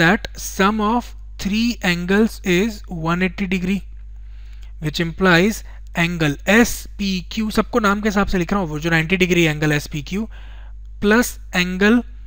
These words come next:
एक्स, ये जो एंगल एक्स है जो थर्टी सेवन डिग्री निकाला हमने, प्लस एंगल वाई, ये जो वाई हमको निकालना है,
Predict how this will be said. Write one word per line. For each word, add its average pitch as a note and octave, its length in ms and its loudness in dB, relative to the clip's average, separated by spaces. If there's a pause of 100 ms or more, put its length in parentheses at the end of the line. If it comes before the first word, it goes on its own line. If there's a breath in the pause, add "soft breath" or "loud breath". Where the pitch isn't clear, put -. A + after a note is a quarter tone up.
(480)
एक्स, - 500 0
ये E3 60 -2
जो F3+ 100 2
एंगल F3 320 4
एक्स E3+ 180 2
है D#3+ 60 -4
जो D#3 80 -6
थर्टी D3+ 240 0
सेवन F3 200 2
डिग्री D#3+ 220 2
निकाला C#3+ 280 0
हमने, D#3 160 -2
प्लस G#3+ 460 4
एंगल F3 320 2
वाई, D#3 200 2
ये D#3 140 0
जो D#3+ 100 -2
वाई D#3 180 2
हमको F3+ 200 -2
निकालना E3 400 2
है, B2 80 -8